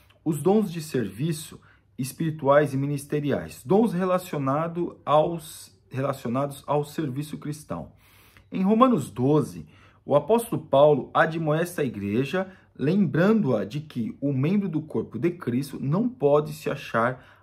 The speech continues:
autossuficiente, assim como um membro do corpo humano depende dos outros para exercer a sua função. Na igreja, necessitamos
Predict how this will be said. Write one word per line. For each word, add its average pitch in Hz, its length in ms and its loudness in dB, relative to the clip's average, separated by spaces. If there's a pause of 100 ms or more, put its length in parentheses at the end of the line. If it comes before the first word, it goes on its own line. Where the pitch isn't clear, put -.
(180)
autossuficiente, 160 2000 -2 (480)
assim - 320 -4
como 196 240 4
um 160 80 -2
membro 139 280 0
do 120 120 -4
corpo 120 380 -4
humano 139 320 0
depende 131 400 -4
dos 110 240 -8
outros 123 260 -4
para 131 220 -2
exercer 156 520 -6
a 135 60 -6
sua 127 220 -8
função. - 560 -10 (340)
Na 143 160 -2
igreja, 117 540 -4
necessitamos 127 1080 -6